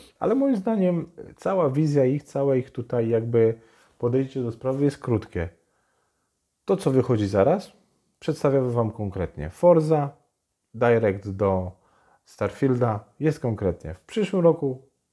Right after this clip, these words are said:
daję sobie rękę uciąć, że na początku roku będzie Direct odnośnie Hellblade'a.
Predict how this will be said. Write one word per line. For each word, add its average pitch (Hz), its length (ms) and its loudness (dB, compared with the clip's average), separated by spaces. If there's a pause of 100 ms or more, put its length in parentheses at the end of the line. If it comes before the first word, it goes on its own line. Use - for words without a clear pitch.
(320)
daję 131 160 4
sobie 110 260 0
rękę 120 280 4
uciąć, 104 380 -4
że 113 120 -6
na 113 180 -4
początku 110 520 -8
roku 101 220 -4
będzie 95 260 -2
Direct 101 520 2 (280)
odnośnie 110 400 -6
Hellblade'a. 131 640 0